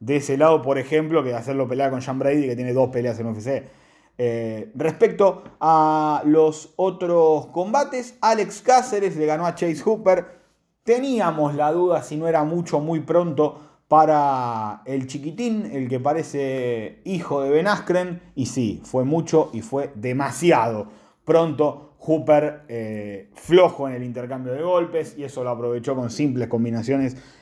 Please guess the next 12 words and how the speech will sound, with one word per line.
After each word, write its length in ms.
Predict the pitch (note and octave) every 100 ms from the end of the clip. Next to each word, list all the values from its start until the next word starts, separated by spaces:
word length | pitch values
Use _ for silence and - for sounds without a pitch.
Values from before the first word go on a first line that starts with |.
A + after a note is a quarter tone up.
| _
Alex 400 | - C#3 B2+ B2
Cáceres 380 | - D3+ C3 A#2+
para 220 | A2 A2+
mantener 380 | A2+ A2+ A2+ B2+
la 120 | B2+
distancia. 580 | A2+ - E3+ E3 D3+ D3 - - _ _
Flojo 640 | - G#3 A#3 A3 G#3+ G3 -
al 140 | C#3
momento 380 | D3+ E3 D#3 D#3
de 80 | D3
la 160 | C#3+
transición. 880 | C3+ C#3 C3 C3 - A#3+ G#3 F3 -